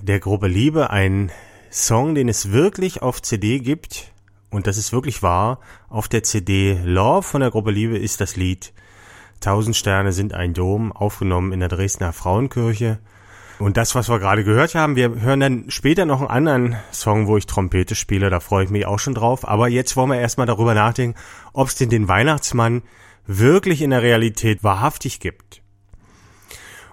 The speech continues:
Und da möchte ich jetzt erstmal was zu diesen Begriffen sagen, zur Wahrheit, zur Realität und zur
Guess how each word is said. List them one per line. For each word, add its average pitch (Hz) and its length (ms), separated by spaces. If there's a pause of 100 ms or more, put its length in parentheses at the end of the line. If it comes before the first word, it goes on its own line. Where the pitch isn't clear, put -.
Und 139 220
da 143 100
möchte 175 300
ich 139 60
jetzt 151 120
erstmal 147 380
was 139 180
zu - 140
diesen 117 580
Begriffen 170 460
sagen, 135 560
zur 101 240
Wahrheit, 143 560
zur 107 240
Realität 120 760
und 117 220
zur 95 460